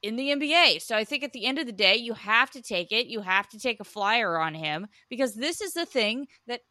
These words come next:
everybody has been saying that you want. You want a big man. That has been made very, very evidently clear. So, like, beggars can't be choosers, I feel like. If,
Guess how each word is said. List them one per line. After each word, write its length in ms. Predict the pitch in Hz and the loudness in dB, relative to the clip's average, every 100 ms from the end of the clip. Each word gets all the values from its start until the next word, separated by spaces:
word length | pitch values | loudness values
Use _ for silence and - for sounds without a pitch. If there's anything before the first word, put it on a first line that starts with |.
| - | -4
everybody 560 | 254 262 294 285 285 294 | -2 -2 -2 0 0 -2
has 140 | 254 | -8
been 200 | 294 269 | -10 -10
saying 500 | - 240 180 180 226 | -2 0 2 0 -4
that 140 | 254 | -8
you 140 | 247 285 | -10 -12
want. 640 | 294 403 269 - - - _ _ _ _ _ _ _ | -4 0 0 -2 -18 -18 _ _ _ _ _ _ _
You 220 | 202 254 | -10 -8
want 360 | 214 240 320 330 - | -2 2 0 -2 -10
a 80 | 285 | -10
big 420 | 226 349 320 202 | -8 -8 -6 -8
man. 140 | 170 127 - _ | -10 -10 -16 _
That 120 | 190 208 | -12 -10
has 140 | 220 | -10
been 240 | - 247 | -8 -8
made 380 | 240 240 247 214 - _ _ _ | -6 -6 -6 -10 -16 _ _ _
very, 640 | 202 175 175 262 359 370 330 | -20 -16 0 2 4 0 0
very 340 | 320 320 294 | -2 -2 -2
evidently 600 | 262 262 240 240 - 208 | -2 -2 -4 -6 -8 -14
clear. 300 | _ 170 131 - - _ _ _ _ _ _ _ - | _ -12 -12 -14 -20 _ _ _ _ _ _ _ 0
So, 560 | 285 262 254 247 247 - _ _ _ | 4 4 4 2 -2 -10 _ _ _
like, 360 | - 196 208 - - _ _ _ _ _ - - | 0 2 2 0 -20 _ _ _ _ _ -16 -10
beggars 520 | 196 294 349 381 359 | 2 4 4 2 -4
can't 240 | - 311 285 | -4 -4 -4
be 140 | 254 | -6
choosers, 640 | - 285 277 208 180 151 | -6 -4 -4 -4 -8 -8
I 120 | 170 160 | -10 -10
feel 260 | - 196 | -10 -6
like. 200 | 180 175 | -4 -6
If, 240 | 180 190 | -8 -10